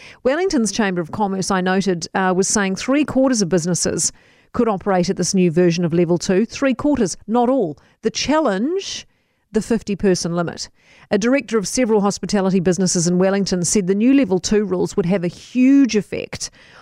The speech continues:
on businesses. Some wouldn't open at all, given it just wouldn't be financially viable. Uh, he said a hundred people was tough, but having to make fifty work is a million times more difficult. Like many other businesses, he's just hoping for a fast transition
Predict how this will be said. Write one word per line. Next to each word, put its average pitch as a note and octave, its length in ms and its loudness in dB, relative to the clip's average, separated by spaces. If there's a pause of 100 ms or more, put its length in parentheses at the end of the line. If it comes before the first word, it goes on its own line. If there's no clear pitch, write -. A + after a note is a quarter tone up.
(120)
on G3 220 2
businesses. F3+ 500 0
Some A#3 340 2
wouldn't G#3+ 240 0
open G3 360 0
at F3+ 120 2
all, E3 320 0
given G#3 240 -2
it G3 60 -6
just G3 180 -4
wouldn't G#3 340 -2
be G3 120 0
financially F3+ 640 0
viable. F#3 540 -2 (320)
Uh, G#3 140 0
he G#3+ 160 4
said A3 300 0 (100)
a G3+ 60 -4
hundred A#3+ 580 -4
people G#3+ 360 0
was F3+ 240 0
tough, B3+ 440 -2 (380)
but G#3+ 100 2
having C4+ 300 2
to G#3+ 120 -4
make G3+ 220 -4
fifty - 640 -4
work E3 480 -2 (420)
is G#3+ 140 0
a B3 60 2
million A#3+ 440 4
times G#3+ 460 -2
more A3 180 4
difficult. G#3+ 520 -4 (100)
Like G#3 180 -2
many A3 240 2
other B3+ 180 0
businesses, F3 480 -2
he's A3 180 0
just - 160 -10
hoping F3 320 -4
for F3+ 160 0
a D#3+ 40 0
fast F#3+ 380 -4
transition F3+ 520 -2